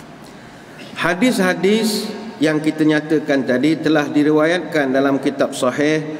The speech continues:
sunan, musnad dan yang lainnya dari kitab-kitab hadis,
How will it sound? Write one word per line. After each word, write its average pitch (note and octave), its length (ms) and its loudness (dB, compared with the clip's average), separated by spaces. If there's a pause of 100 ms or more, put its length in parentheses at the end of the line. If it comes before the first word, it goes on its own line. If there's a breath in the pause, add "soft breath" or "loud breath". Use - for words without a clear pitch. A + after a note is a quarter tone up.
(200 loud breath)
sunan, D3+ 880 2
musnad C#3 640 0
dan D#3 160 4
yang D3+ 240 4
lainnya F#3 400 4
dari D3+ 240 0
kitab-kitab C#3+ 560 -2
hadis, D#3+ 560 2